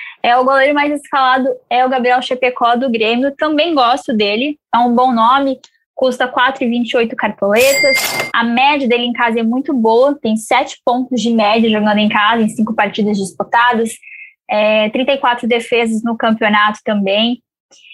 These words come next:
E os goleiros contra o Bahia, ele co-, eles costumam também,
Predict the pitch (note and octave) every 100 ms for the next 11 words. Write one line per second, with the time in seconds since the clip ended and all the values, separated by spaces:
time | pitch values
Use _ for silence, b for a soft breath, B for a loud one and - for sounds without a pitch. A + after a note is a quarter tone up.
0 | B - A#3+ C#4 C#4 C#4 C#4+ C#4+ - C#4+
1 | D#4+ D#4 C4 C#4 B3+ C#4 F#4+ B3 - -
2 | B3+ C#4 D4 B3+ B3 - D#4 D#4 C#4+ D4+
3 | D4+ C#4 B3+ D#4